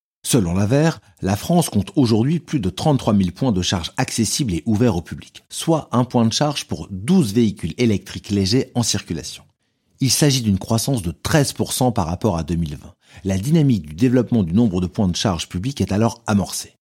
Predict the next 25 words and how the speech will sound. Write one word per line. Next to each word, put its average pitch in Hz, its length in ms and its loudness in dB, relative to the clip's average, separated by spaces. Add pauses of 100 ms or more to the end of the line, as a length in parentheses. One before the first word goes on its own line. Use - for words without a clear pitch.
(120)
En 92 100 -6
cause, 139 360 2 (340)
l'implication 101 720 0
des 87 140 2
acteurs 82 320 -4
privés 110 500 -2
et 87 40 0
des 80 120 -6
collectivités 95 720 -2
dans 107 140 0
le 87 80 -2
déploiement 101 440 2
de 90 60 -2
cette - 300 -8
infrastructure 107 840 -4
et 101 100 0
la 87 120 0
mise 127 280 2
en 117 100 2
place 85 280 0
des 82 100 -8
programmes 90 480 0
d'installation 92 600 0
de 85 120 0
bornes 95 380 0